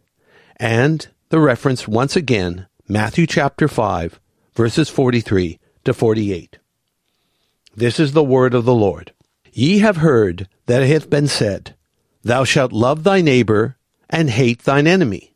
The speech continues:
But I say unto you, love your enemies, bless them that curse you, do good to them that hate you, and pray for them which despitefully use you and persecute you,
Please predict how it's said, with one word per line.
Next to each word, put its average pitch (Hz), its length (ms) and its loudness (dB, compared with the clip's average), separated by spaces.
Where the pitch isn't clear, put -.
But 139 160 2
I 226 160 2
say 151 280 0
unto 107 240 2
you, 95 500 0
love 127 360 0
your 175 200 4
enemies, 214 600 0
bless 226 380 4
them 143 240 0
that 175 160 -2
curse 185 380 0
you, - 180 -6
do 147 300 2
good 240 280 2
to 180 100 2
them 127 320 0
that 185 200 2
hate 208 380 -2
you, - 200 -8
and 160 220 0
pray 208 240 4
for 165 160 0
them 120 280 0
which 143 200 0
despitefully 147 720 0
use 110 360 2
you 127 200 2
and 175 200 0
persecute 208 640 -2
you, 95 140 -4